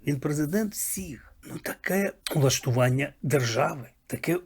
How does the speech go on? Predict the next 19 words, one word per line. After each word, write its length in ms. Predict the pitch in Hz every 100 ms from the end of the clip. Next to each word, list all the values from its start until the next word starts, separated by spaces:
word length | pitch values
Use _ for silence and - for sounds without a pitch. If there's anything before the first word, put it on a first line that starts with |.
| -
влаштування 680 | 147 - 139 139 170 165 151
не 120 | 127
тільки 420 | 123 165 202 196
нашої 380 | 160 143 - 120
держави. 400 | 117 - - 123
Президент, 600 | 143 123 123 120 170 170 143
він 80 |
президент 540 | 120 113 107 107 127 127
для 120 | 113
всіх. 420 | - - 123 - -
І 280 | 165 147 - - -
представляє 760 | 139 - - 127 147 180 165
він 160 | 135 143
всіх. 500 | - - 139 - - - - -
Також 500 | 151 220 240 143 -
і 60 | 123
верховний 540 | 143 - 170 190 170 -
головно-, 500 | 156 151 139 135 135
головнокомандувач. 1080 | 147 147 151 131 139 143 147 98 - -